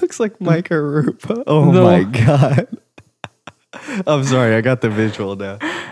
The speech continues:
Speaker 2: Thank
Speaker 1: So it's
Speaker 2: you.
Speaker 1: a scratch and sniff, smell like shit character.
Speaker 2: Yes, yes.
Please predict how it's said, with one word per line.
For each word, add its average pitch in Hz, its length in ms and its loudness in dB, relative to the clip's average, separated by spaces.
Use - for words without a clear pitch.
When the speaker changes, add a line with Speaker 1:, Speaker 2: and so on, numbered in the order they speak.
Speaker 2:
Thank 220 220 -4
Speaker 1:
So 165 200 4
it's 104 160 -2
Speaker 2:
you. 113 60 0
Speaker 1:
a - 20 2
scratch 110 440 -2
and 113 180 0
sniff, 107 380 -2
smell 110 220 -4
like 104 240 -4
shit - 460 -2
character. 104 320 0
Speaker 2:
Yes, 180 500 2
yes. 143 460 0